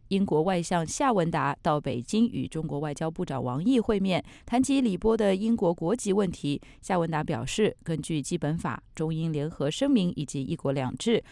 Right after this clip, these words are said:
李波如果在香港犯下刑责，应该在香港接受审讯。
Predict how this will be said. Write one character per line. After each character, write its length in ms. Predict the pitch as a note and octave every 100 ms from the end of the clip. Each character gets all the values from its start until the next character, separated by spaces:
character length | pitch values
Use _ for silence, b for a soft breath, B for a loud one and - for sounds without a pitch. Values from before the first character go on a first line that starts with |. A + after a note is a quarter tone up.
| B -
李 120 | G#3+
波 220 | A#3 C#4+
如 140 | C4
果 160 | C4 G3+
在 180 | G3 F#3
香 260 | - C4+
港 180 | C#4 E3
犯 180 | - F3
下 160 | D3+ D3+
刑 320 | - C#3+ G3
责， 300 | - C#3+ -
应 120 | - C#3+
该 140 | C#3+
在 180 | C#3+ C#3+
香 240 | - B3
港 220 | B3+ D3+ -
接 180 | - D3
受 140 | D3+
审 220 | C#3+ - -
讯。 280 | - G#3+